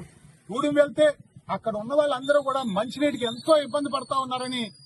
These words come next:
వాళ్ళందరికీ దాహార్త తీర్చిన వ్యక్తి పవన్ కళ్యాణ్ గారు,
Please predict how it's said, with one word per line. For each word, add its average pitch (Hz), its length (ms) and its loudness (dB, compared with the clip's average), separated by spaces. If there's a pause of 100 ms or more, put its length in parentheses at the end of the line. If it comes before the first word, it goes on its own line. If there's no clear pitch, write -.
(120)
వాళ్ళందరికీ 233 640 0
దాహార్త 269 640 2
తీర్చిన 294 460 -2
వ్యక్తి 277 340 2
పవన్ 277 240 2
కళ్యాణ్ 269 340 2
గారు, 247 340 2